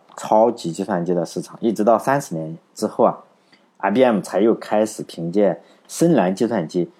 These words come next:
重新的回到了计算机，超级计算机市场的一个竞争。呃，就当时我是读高中嘛，然后深蓝计算机打败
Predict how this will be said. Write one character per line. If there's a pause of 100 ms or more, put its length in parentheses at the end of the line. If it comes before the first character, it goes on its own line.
(160)
重
新
的
回
到
了
计
算
机，
超
级
计
算
机
市
场
的
一
个
竞
争。 (680)
呃，
就
当
时
我
是
读
高
中
嘛， (220)
然
后
深
蓝
计
算
机
打
败